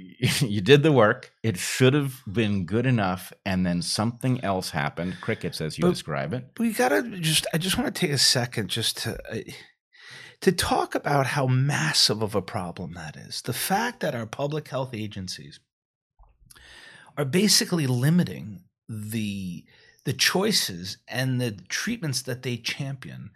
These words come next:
Speaker 2: and they're literally excluding this one. They have failed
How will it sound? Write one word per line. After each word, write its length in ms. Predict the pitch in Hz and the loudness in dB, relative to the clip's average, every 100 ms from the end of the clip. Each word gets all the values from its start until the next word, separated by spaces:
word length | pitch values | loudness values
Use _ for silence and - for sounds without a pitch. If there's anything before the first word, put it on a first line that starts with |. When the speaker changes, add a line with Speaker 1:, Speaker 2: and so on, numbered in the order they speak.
| - - | -20 -20
Speaker 2:
and 160 | - 147 | -6 0
they're 120 | 156 | 0
literally 640 | 143 139 165 247 226 220 165 | 0 -2 -2 0 -2 -4 -4
excluding 720 | - - - 139 143 107 90 | 0 -2 0 -4 -2 -4 -6
this 240 | - - | -8 -14
one. 200 | - - _ - - _ | -16 -20 _ -20 -20 _
They 100 | 175 | 0
have 240 | 170 180 175 | 2 2 0
failed 1080 | - - - 180 190 220 131 69 55 58 | 0 0 0 -2 0 0 -2 -6 -10 -16